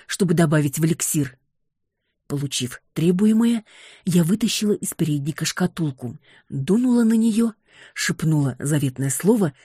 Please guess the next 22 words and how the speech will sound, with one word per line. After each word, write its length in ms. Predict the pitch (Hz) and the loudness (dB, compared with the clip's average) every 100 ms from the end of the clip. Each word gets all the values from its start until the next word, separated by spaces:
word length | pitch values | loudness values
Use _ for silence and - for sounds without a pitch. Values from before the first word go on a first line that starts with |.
| - | -12
снимая 440 | - 196 170 156 | -2 2 2 2
свои 260 | 143 156 147 | -2 0 0
защитные 540 | 151 147 160 - 151 | 0 -4 -6 -4 -6
чары. 480 | 143 170 147 135 127 _ _ _ _ - | -4 -4 -2 -4 -8 _ _ _ _ -8
И 80 | 165 | -2
вот 240 | 202 196 | -2 -2
уже 180 | 170 170 | -2 -2
на 80 | 156 | -4
столе 320 | - 156 208 | -2 2 2
расположился 760 | 185 - 151 147 175 175 - - | 0 -4 -4 -2 -4 -4 -6 -8
ларец, 460 | 170 156 190 214 - - _ | -4 0 0 -2 -8 -16 _
подаренный 500 | 160 147 139 147 147 | -4 0 0 0 -2
Кощеевым. 840 | - 160 - 156 139 127 127 131 _ _ _ _ | -2 -4 -2 -2 -2 -2 -6 -8 _ _ _ _
Пока 280 | 147 - 214 | -4 0 0
что 160 | - 160 | 0 0
я 160 | 151 | 0
использовала 640 | 139 - 202 175 151 151 139 - | 0 2 2 2 -2 -2 -4 -6
только 280 | - 165 175 | -4 -2 -2
часть 360 | - 196 156 - | 0 0 0 0
ингредиентов 760 | 180 147 156 156 147 143 131 135 | -2 0 0 0 0 -2 -2 -2
для 180 | 151 | 0
зелий, 420 | 147 151 135 127 | 0 0 0 -4